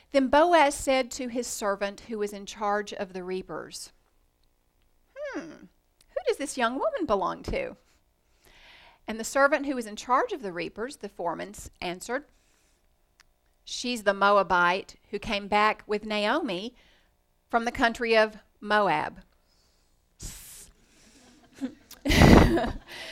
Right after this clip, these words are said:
She said, "Please let me glean and gather among the sheaves behind the reapers." So she came,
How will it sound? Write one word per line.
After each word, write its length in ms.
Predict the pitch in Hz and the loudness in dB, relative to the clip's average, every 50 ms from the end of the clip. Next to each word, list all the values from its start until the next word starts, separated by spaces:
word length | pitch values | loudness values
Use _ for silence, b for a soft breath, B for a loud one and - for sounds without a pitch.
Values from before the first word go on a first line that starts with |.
| B B B B | B B B B
She 320 | - - - - 339 330 | -12 -10 -4 -2 0 0
said, 360 | - - - 330 302 - 294 B B B B B | 0 6 10 10 8 8 6 B B B B B
"Please 420 | - - 339 349 359 381 415 403 339 | -8 -2 0 2 2 2 2 4 4
let 160 | 302 - 269 | 4 4 4
me 100 | 269 269 | 0 -2
glean 460 | 214 - 247 254 247 254 269 294 294 | 0 -2 -2 -2 0 -2 -2 -2 -4
and 100 | 254 233 | -4 -2
gather 360 | 220 220 208 214 220 262 262 | 0 4 4 4 6 4 2
among 240 | 247 233 208 214 214 | 2 2 -2 -4 -4
the 60 | 214 | -8
sheaves 760 | 254 - - - 226 208 196 202 226 277 285 - - - - - - | -10 -10 -10 -6 -4 -4 -4 -4 -4 -6 -8 -10 -14 -18 -18 -18 -8
behind 560 | 202 233 240 208 220 202 190 180 180 190 185 - - | -6 -6 -4 -2 -2 0 0 0 -2 -4 -8 -12 -14
the 80 | 202 | -12
reapers." 580 | 170 175 170 170 - 202 233 311 508 - - - _ _ _ _ _ _ _ _ _ _ _ _ _ _ _ _ _ _ B B B B B B B | -10 -8 -10 -8 -6 -6 -6 -6 -6 -10 -14 -16 _ _ _ _ _ _ _ _ _ _ _ _ _ _ _ _ _ _ B B B B B B B
So 180 | B - 240 233 | B 2 2 2
she 220 | - - - 466 | 2 0 -6 -6
came, 560 | - - 302 269 226 233 233 240 240 247 262 | -4 -2 -2 0 0 2 2 0 0 -4 -6